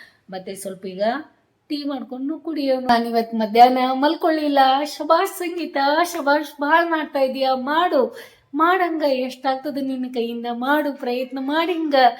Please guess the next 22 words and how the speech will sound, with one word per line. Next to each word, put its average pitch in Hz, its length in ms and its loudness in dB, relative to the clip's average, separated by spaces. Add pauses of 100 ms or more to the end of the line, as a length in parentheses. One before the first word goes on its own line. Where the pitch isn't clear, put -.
(380)
ಮಧ್ಯಾಹ್ನ 302 400 -2
ಯಾಕೆ 359 300 0
ಮಲ್ಕೋತಿ? 359 440 -6 (360)
ಸುಮ್ನೆ 311 380 -2 (400)
ಆರಾಮಾಗಿ 285 720 0
ರಾತ್ರಿ 269 380 -4
ಎಷ್ಟಾಗ್ತದ 285 600 -8
ಕಣ್ತುಂಬ 247 480 -8
ನಿದ್ದೆ 226 260 -6
ಮಾಡು, 220 280 -8 (320)
ಆರೋಗ್ಯನ 262 560 -4
ಚೆನ್ನಾಗಿಟ್ಕೋ 262 640 -4 (1080)
ಅಂತ 214 200 -4
ಇದ್ದೀರಾ 208 460 0
ನೀವೆಲ್ಲ. 196 320 -2 (600)
ಆಯ್ತು 185 260 -8
ತಗೊಳ್ಳಿ, 190 280 -4
ಹಂಗೆ 226 280 0
ಮಾಡ್ತೀನಿ. 254 560 -2
ಎಷ್ಟ್ 240 280 -4
ಆಗ್ತದಲ್ಲ 254 600 -2
ಅಷ್ಟ. 220 220 -8